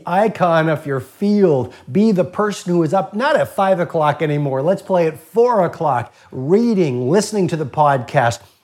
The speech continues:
writing in your journal, setting your goals, focusing on your intentions.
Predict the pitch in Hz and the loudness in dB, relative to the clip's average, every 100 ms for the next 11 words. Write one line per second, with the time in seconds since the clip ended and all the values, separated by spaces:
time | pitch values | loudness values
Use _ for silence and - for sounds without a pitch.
0 | - 143 160 202 226 208 190 180 165 147 | -12 -4 0 2 2 0 0 0 0 -2
1 | 127 160 143 123 - - 240 233 202 175 | 0 0 0 0 -4 -4 -2 0 2 2
2 | 156 151 139 123 - _ _ _ 226 247 | 2 2 2 0 -8 _ _ _ 2 2
3 | 202 165 160 147 143 139 123 120 127 110 | 2 -2 0 0 2 0 -2 -2 -2 -2
4 | 110 101 | -4 -8